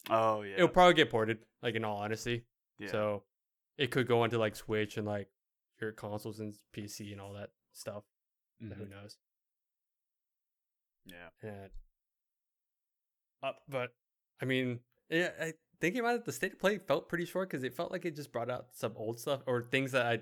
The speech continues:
Speaker 2: wasn't really interested in. 'Cause there was, like, a focus on Returnal. Um, there's, like, this new game that was, like, martial arts related. It was made by the same guys that did, uh, I don't remember.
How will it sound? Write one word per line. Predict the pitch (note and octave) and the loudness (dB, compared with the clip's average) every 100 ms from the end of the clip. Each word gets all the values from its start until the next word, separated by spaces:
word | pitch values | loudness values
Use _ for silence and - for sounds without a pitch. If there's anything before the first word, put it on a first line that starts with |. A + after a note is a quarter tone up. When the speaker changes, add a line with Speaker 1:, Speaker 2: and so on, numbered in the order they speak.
| - | 0
Speaker 2:
wasn't | A#2+ A2+ A#2 | -2 -2 -4
really | A#2 A#2+ | -4 -4
interested | A2+ B2 A#2+ C#3+ | -6 -10 -10 -6
in. | C#3+ D3 _ _ _ _ _ _ _ _ _ _ | -6 -10 _ _ _ _ _ _ _ _ _ _
'Cause | A#2+ | -6
there | B2+ | -4
was, | B2+ | 0
like, | B2+ | 0
a | B2+ | -2
focus | B2 A#2+ - | -2 -4 -4
on | A#2+ G#2+ | -6 -6
Returnal. | G#2 - A2+ A2+ A2+ A2 _ _ _ _ _ _ - | -8 -6 -4 -2 -2 -6 _ _ _ _ _ _ -8
Um, | G#2+ G2+ G2+ G2 F#2+ | -4 -4 -4 -8 -8
there's, | A2 A#2 | -6 -6
like, | A2+ | -10
this | A2 A#2 | -10 -4
new | A2+ A2+ G#2+ | -2 -2 -4
game | A2 G#2+ G#2+ G#2+ G#2 G2+ _ _ _ _ - | -6 -4 -4 -6 -8 -10 _ _ _ _ -4
that | |
was, | A2 G#2 | -2 -2
like, | A2+ | -4
martial | G#2 - A2 | -4 -4 -4
arts | G#2 - | -4 -6
related. | A2+ G#2 G#2 G#2 G2+ - _ _ _ _ _ - | -8 -6 -6 -6 -8 -10 _ _ _ _ _ -12
It | |
was | A2 A#2+ | -10 -8
made | B2 | -6
by | A#2+ | -6
the | A2+ | -6
same | - G#2+ | -8 -6
guys | G#2 G#2 | -4 -4
that | A2 - | -8 -10
did, | A2 A2+ A2 | -10 -8 -8
uh, | G#1+ G#1+ G#1+ A1+ - _ _ _ - - - - - - _ _ _ _ _ _ _ _ _ _ _ _ _ _ _ _ | -8 -8 -10 -10 -12 _ _ _ -20 -18 -20 -20 -14 -14 _ _ _ _ _ _ _ _ _ _ _ _ _ _ _ _
I | A2+ | -12
don't | - | -10
remember. | G1+ - - | -14 -14 -14